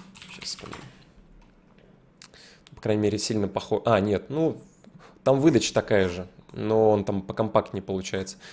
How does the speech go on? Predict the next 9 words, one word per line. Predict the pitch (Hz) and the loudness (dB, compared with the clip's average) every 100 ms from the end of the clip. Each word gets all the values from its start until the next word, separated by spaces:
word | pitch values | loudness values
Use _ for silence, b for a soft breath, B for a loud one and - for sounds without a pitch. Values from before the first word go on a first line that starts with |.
| B | B
То | |
есть | 113 | -2
здесь | 139 196 | 2 2
также | 165 143 123 | 4 4 2
отображаются | 110 113 110 135 127 - 101 | 4 4 6 8 8 6 -4
актуальные | - 113 110 101 | 0 2 2 0
темы. | - 101 90 87 - B B B B | 0 -2 -2 -10 -20 B B B B
В, | 104 104 | -6 4
м, | 113 120 117 110 | 8 10 8 6